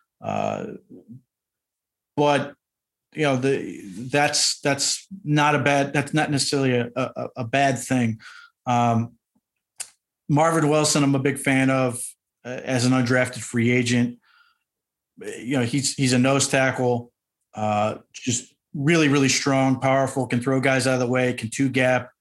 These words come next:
Uh, with him, everything is about health. Can he stay healthy? If he can stay healthy,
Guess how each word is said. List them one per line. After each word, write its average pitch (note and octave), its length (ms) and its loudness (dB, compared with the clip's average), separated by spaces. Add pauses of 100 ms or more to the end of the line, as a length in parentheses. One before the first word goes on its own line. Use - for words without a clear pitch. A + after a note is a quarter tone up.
(600)
Uh, C3+ 320 -4
with C#3+ 180 2
him, D3 220 2
everything C#3+ 360 2
is C3 100 2
about B2+ 260 0
health. A#2 500 -2
Can B2+ 160 0
he C3 80 2
stay C3 260 0
healthy? B2 380 -2
If G#2 80 -10
he B2+ 80 -2
can B2 140 -2
stay C3 220 0
healthy, C3+ 580 0